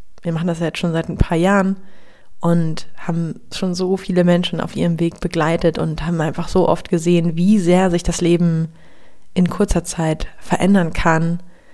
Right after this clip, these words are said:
ähm, auch wenn man vielleicht die Hoffnung schon aufgegeben hat. Und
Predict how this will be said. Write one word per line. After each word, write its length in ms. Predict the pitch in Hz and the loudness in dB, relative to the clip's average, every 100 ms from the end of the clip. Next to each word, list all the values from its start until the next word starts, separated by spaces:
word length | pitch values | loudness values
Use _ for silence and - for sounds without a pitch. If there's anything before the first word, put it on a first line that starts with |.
| - - - - | -16 -12 -12 -8
ähm, 340 | - 165 160 151 | -2 -2 -2 -4
auch 180 | 160 185 | -4 0
wenn 80 | |
man 120 | 175 175 | 0 0
vielleicht 300 | - - 180 | 0 2 2
die 80 | |
Hoffnung 280 | 175 175 180 | 2 0 -2
schon 160 | - 170 | -2 -2
aufgegeben 760 | - - - 160 175 165 165 | -2 -2 -4 0 0 0 -2
hat. 260 | 165 156 - - _ _ - - - | -4 -6 -10 -20 _ _ -20 -20 -10
Und 500 | - 170 165 160 - | 0 2 2 0 -6